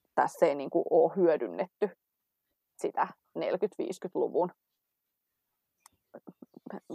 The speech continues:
maailmankuvaa muuten kuin hyvin tarkoilla, niin kuin, että tytöt voi tehdä tiettyjä asioita ja pojat voi tehdä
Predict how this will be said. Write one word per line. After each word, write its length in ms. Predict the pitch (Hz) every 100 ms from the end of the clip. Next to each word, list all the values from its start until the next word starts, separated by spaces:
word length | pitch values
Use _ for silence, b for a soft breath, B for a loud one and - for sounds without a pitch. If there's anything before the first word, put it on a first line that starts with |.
| 143 185
maailmankuvaa 880 | 190 175 175 175 175 185 180 165 175
muuten 460 | 170 165 156 156
kuin 280 | - 160 147 - - - -
hyvin 380 | 160 160 151 - -
tarkoilla, 640 | 151 - - 147 139 135
niin 200 | 127 113
kuin, 140 | -
että 120 | 170 -
tytöt 280 | 165 - -
voi 160 | -
tehdä 180 | - 185 -
tiettyjä 460 | - 185 - 180 104
asioita 420 | 196 151 120 -
ja 80 | -
pojat 360 | 151 - -
voi 160 | - -
tehdä 180 | 190